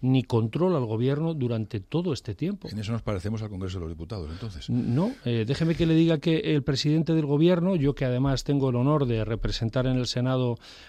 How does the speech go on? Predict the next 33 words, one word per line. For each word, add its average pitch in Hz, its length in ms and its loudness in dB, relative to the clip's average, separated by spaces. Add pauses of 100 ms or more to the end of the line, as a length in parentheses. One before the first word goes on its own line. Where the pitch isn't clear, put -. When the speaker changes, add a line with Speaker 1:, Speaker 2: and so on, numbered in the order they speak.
Speaker 1:
a 113 100 -2
los 123 160 2
madrileños, 135 720 4
Speaker 2:
Sí. 135 60 -2
Speaker 1:
eh, 123 180 -2
ha 123 100 -2
comparecido 180 760 0
en 139 340 2
numerosísimas 135 880 2
ocasiones 156 580 -2
durante 117 320 -2
la 107 120 -4
pandemia. 160 500 -2
En 135 140 0
el 117 120 0
estado 214 400 2
de 170 80 4
alarma, 131 540 0 (340)
semana 202 500 4
sí, 220 220 2
semana 180 380 0
también 196 340 0
estaba 190 280 2
el 196 40 2
presidente 180 560 2
dando 180 360 2
gestión 180 500 0
en 180 160 0
el 139 100 2
Congreso 139 400 0
de 208 60 0
los 190 100 0
Diputados. 135 640 -2